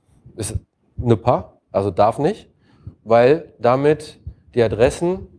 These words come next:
Vorname, Nachname, äh, vielleicht noch ein Foto, äh, Nummer und vielleicht auch die E-Mail-Adresse, ähm, rausgeschickt werden an Dritte.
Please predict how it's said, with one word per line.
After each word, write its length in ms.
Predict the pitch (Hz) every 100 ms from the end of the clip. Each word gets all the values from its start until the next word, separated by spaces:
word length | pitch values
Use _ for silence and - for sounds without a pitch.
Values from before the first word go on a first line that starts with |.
| _ _ _ _ _ -
Vorname, 600 | - 139 151 156 156 156 -
Nachname, 680 | 127 151 151 147 143 143 143 _ - - _ _ _ _
äh, 100 | 117
vielleicht 260 | 113 131 131
noch 60 |
ein 60 | 107
Foto, 520 | - 180 190 190 185 _ - - _ - - - -
äh, 320 | 110 113 110
Nummer 500 | 123 165 185 180 170 -
und 160 | 110 104
vielleicht 160 | 131
auch 120 | 120 104
die 120 | 113
E-Mail-Adresse, 800 | 160 147 139 147 - 143 143 -
ähm, 320 | 117 120 120 120 -
rausgeschickt 560 | 117 123 - - - -
werden 240 | 98 113 147 - _ -
an 380 | 117 120 123 - -
Dritte. 360 | 113 113 90